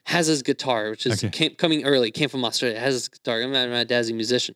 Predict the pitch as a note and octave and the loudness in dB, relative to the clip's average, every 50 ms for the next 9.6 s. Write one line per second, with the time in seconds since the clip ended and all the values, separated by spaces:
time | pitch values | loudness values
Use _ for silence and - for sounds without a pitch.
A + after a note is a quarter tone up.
0 | - - A#2+ A#2 G#2+ F#2 - - C3 B2+ A#2+ A2+ G#2+ - _ - - - _ _ | -8 -4 -2 0 0 -2 -2 -2 -2 0 0 0 0 -2 _ -20 -20 -20 _ _
1 | _ _ _ _ _ _ _ - D3 D#3+ C#3+ C#3+ C3+ B2 B2+ A2+ G#2+ - - D#3+ | _ _ _ _ _ _ _ -6 -2 -2 0 0 0 -2 -2 -4 -4 -4 -6 -6
2 | D#3 - C#3+ C3+ - - - F#3+ E3+ D#3+ D3 C3+ B2+ B2 - - C3 C#3 D3 C3+ | -4 -4 -8 -8 -6 0 4 6 6 8 8 8 6 4 2 -2 -4 -4 -4 -4
3 | - C#3+ D3+ D#3 - - - - - G#3+ G#3+ G#3+ F#3+ F#3 F#3 E3+ E3+ E3+ F3 F3+ | -2 -4 -2 0 2 2 2 4 6 6 6 6 6 4 2 2 2 -2 -4 -4
4 | G3+ A3 A3+ C#3+ C#3 C#3+ C3+ C3+ B2+ B2+ C3 B2 - _ - G#3+ G3 F#3 F#3+ F#3 | -4 -2 0 2 2 2 2 2 2 2 0 -2 -2 _ 0 2 2 4 4 4
5 | F3+ F3 F3 D#3+ E3 - - A#3 G#3+ F3 - - - - - - - - _ _ | 4 2 2 0 0 0 2 4 4 2 2 -2 -14 -20 -20 -20 -20 -20 _ _
6 | _ _ D3 C#3+ - D3 C#3+ C#3 C3 - E3+ D#3+ D3+ C#3+ D3 C3+ B2+ B2+ B2+ C3 | _ _ -4 2 4 6 6 6 6 4 2 4 4 4 2 2 2 0 0 0
7 | B2+ - - B2 B2+ C3+ B2+ - G3+ A3+ B3 F3+ D#3 E3+ G#3+ G#3 E3 C3+ A2+ A#2+ | 0 0 -2 -2 0 -2 -2 0 0 2 2 2 2 2 0 0 0 -2 -4 -4
8 | A#2+ B2+ C3+ C#3 C3+ C#3 C#3+ C3+ - - D3 C#3 C3 A#2+ A#2+ _ _ _ _ - | -2 0 0 0 2 2 0 0 0 2 2 2 2 0 -2 _ _ _ _ -4
9 | C#3 C3 C3 - - A3 A3+ D#3+ A#2 - - - | -4 -4 -2 0 2 4 4 4 2 -2 -4 -10